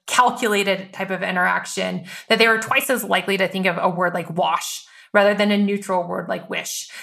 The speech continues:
The same, they also preferred cleaning products over more neutral products. And what this is tapping into is something in moral psychology that really captures this moral aversion. Like, I literally wanna wash away my sins. Like, it makes us feel dirty. And it makes perfect sense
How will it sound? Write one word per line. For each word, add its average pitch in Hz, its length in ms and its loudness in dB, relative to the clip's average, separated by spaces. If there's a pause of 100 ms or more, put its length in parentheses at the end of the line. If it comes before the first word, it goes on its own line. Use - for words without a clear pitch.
The 208 100 4
same, 226 220 4
they 220 80 6
also 226 240 4
preferred 190 440 0
cleaning 294 360 -2
products 240 420 2
over 196 160 0
more 180 160 -2
neutral 214 320 0
products. 196 400 -2
And 220 160 0
what 254 100 2
this 269 140 -2
is 269 160 -2
tapping - 320 -4
into 220 280 0
is 202 120 2
something 202 260 2
in 190 120 2
moral 185 340 2
psychology 202 640 2
that 196 300 -4
really 254 180 0
captures 220 440 -4
this 190 200 -2
moral 190 420 2
aversion. 185 380 -4
Like, 165 100 -6
I 185 220 2
literally 202 680 2
wanna 180 320 0
wash 185 340 0
away 180 220 -4
my 175 160 -6
sins. 180 300 -6
Like, 185 120 -2
it 202 120 2
makes 214 440 2
us 190 240 0
feel 175 280 -2
dirty. 175 580 -6 (720)
And 277 120 4
it 330 140 4
makes 320 300 -2
perfect 269 440 -2
sense 196 640 -4